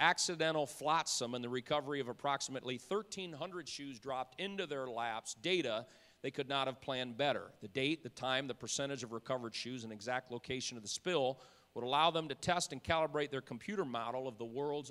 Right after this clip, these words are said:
ocean's currents. Now, this is important. A large number of shoes had beached on the Queen Charlotte Islands northwest of Vancouver Island. A large number also washed up farther south at Oregon beaches.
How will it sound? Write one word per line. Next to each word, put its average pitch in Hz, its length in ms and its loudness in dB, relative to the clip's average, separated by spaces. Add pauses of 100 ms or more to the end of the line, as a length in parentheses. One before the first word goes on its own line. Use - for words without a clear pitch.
ocean's 120 640 -8 (540)
currents. - 580 -8 (540)
Now, 175 80 4
this 247 200 8
is 190 120 6
important. 180 420 4
A 135 60 2
large 180 320 8
number 190 240 2
of 135 80 -4
shoes 160 320 -2
had 139 120 -6
beached 165 300 -2
on 151 80 0
the 135 80 -6
Queen 160 280 -6
Charlotte 143 380 0
Islands 135 360 0
northwest 135 540 -2
of 113 80 -8
Vancouver 123 520 -6
Island. 110 360 -4 (360)
A 98 60 -6
large 135 340 4
number 143 220 2
also 139 400 2
washed 123 400 0
up 123 200 -2
farther 120 300 0
south 151 480 0
at 131 80 -4
Oregon 131 320 -2
beaches. 180 500 -6